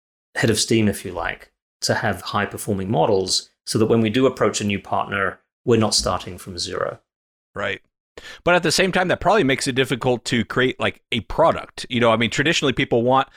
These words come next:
Speaker 2: a new company to have a product and they can evaluate the company based on its product. But your product is sort of your ability to solve these unique problems for each partner. Is that right?
Speaker 1: Yeah, that's right. We are not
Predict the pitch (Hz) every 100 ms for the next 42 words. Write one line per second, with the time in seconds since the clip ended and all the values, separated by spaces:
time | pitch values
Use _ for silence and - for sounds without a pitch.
0 | _ 123 131 131 131 135 120 110 123 123
1 | 107 160 143 101 - 98 101 101 107 120
2 | 117 110 123 135 123 113 - 113 107 110
3 | - 101 95 - - 175 139 - 127 -
4 | - - _ _ 131 185 - 151 254 175
5 | 117 - 143 117 - 143 127 127 - 131
6 | 156 120 143 135 117 - 123 131 123 120
7 | 110 - 120 127 120 139 - 120 127 117
8 | - - 117 - 151 220 120 95 98 98
9 | 127 - _ _ _ _ _ _ - _
10 | 202 120 143 175 160 117 123 135 165 170
11 | 160 - 127 123 135 175 -